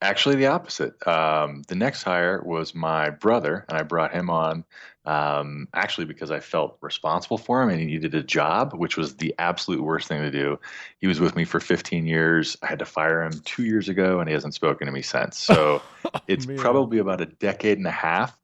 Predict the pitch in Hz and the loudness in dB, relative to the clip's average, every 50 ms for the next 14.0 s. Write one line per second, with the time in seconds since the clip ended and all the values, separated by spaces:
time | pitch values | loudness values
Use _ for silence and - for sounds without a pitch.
0 | - - 85 - - - 90 85 - 76 82 80 80 87 85 87 85 80 - - | -12 -10 -10 -8 -2 0 2 2 2 2 0 -2 -2 -2 -2 -2 -2 -2 -6 -4
1 | - 82 90 - - 101 107 117 127 139 147 147 - - _ - - - - _ | -2 -2 -2 0 0 0 0 2 0 0 -2 -4 -8 -14 _ -20 -20 -20 -20 _
2 | _ - 87 87 87 87 - _ - - 95 107 - - - 98 95 92 90 80 | _ -6 -2 -2 -2 -2 -4 _ -4 -2 -2 -2 -2 -4 -4 -2 -2 -2 0 0
3 | 87 90 92 82 87 92 90 87 85 - - _ - - 73 73 71 71 71 - | 2 2 2 2 0 -2 -2 -2 -4 -6 -12 _ -6 -4 -2 0 0 0 0 0
4 | - - - - - _ - 104 92 92 90 90 95 92 - - - 95 82 87 | -2 -4 -8 -14 -14 _ 0 2 2 4 4 2 0 0 -2 0 0 2 2 2
5 | - - 107 113 120 - - - 87 87 78 82 82 85 85 85 82 82 82 85 | -2 -4 -4 -6 -6 -6 -8 -10 -10 -8 -6 -6 -4 -4 -4 -6 -4 -2 0 2
6 | 85 80 - 78 80 82 80 76 82 80 - - 85 - - 110 123 127 127 - | 2 2 2 2 2 0 0 -2 -4 -6 -4 -4 -8 -6 -4 -2 -4 -4 -4 -8
7 | - - - _ _ _ - - 82 - - - - 98 95 95 92 92 90 85 | -20 -20 -20 _ _ _ -8 -6 -6 -6 -6 -4 -2 0 0 0 0 0 -2 -4
8 | 85 - _ _ _ _ _ _ _ _ - - - - - 117 120 120 110 95 | -6 -8 _ _ _ _ _ _ _ _ -14 -10 -8 -2 2 4 4 6 6 4
9 | 90 78 87 82 76 - - 85 82 - - 80 80 82 76 - - 85 85 85 | 2 0 -2 -6 -4 -2 -2 -2 -2 -2 -4 -8 -8 -8 -8 -10 -6 -4 -2 0
10 | 85 87 87 87 85 82 80 78 78 - - 82 76 69 71 73 76 87 90 90 | 2 2 4 4 4 2 2 2 0 -2 -4 -2 -2 0 0 0 2 2 2 2
11 | 87 80 78 76 - - - 92 90 85 85 82 80 76 76 - _ _ _ _ | 2 -2 -2 -4 -8 -8 -6 -4 -2 -2 0 -2 -2 -4 -4 -8 _ _ _ _
12 | _ _ _ _ _ - - 87 76 76 - - - 76 78 78 - - - _ | _ _ _ _ _ -4 0 0 0 0 0 0 2 2 2 2 0 -8 -12 _
13 | _ - - _ _ - - 82 78 76 73 73 76 76 71 71 69 69 69 64 | _ -20 -20 _ _ -6 -2 -2 0 0 -2 0 0 2 2 2 2 2 0 0